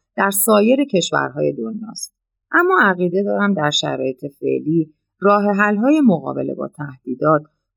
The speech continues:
پوشش تهدید تک عاملی شدن احراز هویت در روش پیامکی به شرح زیر است.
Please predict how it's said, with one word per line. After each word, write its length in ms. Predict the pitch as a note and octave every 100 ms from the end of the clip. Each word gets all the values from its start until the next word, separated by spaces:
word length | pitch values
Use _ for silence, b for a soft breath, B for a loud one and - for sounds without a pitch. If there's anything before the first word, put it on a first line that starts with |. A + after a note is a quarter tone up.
| -
پوشش 420 | C#4 - F#4 F#4 F4+
تهدید 460 | A#3 F3 F3 G3+ A#3
تک 340 | A3+ D#3 D3 -
عاملی 360 | D3 C#3+ C#3 C#3
شدن 380 | D3 C#3+ E3 F3 F3 -
احراز 500 | E3 E3 F#3 A#3 C#4
هویت 640 | G3+ D3+ C#3 C#3 C#3 C#3 _ _ -
در 140 | F#3+
روش 440 | F#3+ G3 F#3+ B3 C#4+ D#4
پیامکی 580 | F3+ D3+ C3 C3 C3+ -
به 100 | C#3
شرح 400 | C#3 C#3+ C#3 C#3+
زیر 260 | B2+ A#2 -
است. 320 | - -